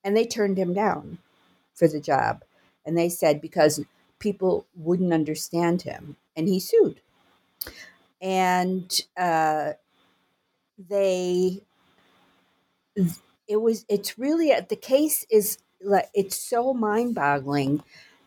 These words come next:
that they went into court and they had one set of experts saying, "Well, his English is,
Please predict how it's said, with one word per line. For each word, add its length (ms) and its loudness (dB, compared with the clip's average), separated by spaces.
that 320 0
they 140 2
went 280 0
into 200 -2
court 800 -4
and 240 -2
they 160 2
had 300 -2
one 320 -2
set 320 -2
of 180 -4
experts 580 2
saying, 680 -2
"Well, 140 -2
his 200 0
English 300 -2
is, 320 -8